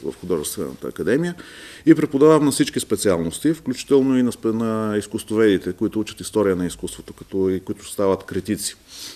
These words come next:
на, на, на изкуството. И всъщност аз от една страна съм критик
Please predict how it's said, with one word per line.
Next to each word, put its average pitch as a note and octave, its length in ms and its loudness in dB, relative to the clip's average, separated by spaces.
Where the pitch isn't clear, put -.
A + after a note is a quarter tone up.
на, F2 320 -2
на, F2+ 200 -4
на F2 120 0
изкуството. E2 560 -6
И G2+ 360 4
всъщност D3 480 2
аз D3 180 2
от B2 120 0
една B2+ 160 2
страна A#2 340 2
съм G2 240 -2
критик - 580 -2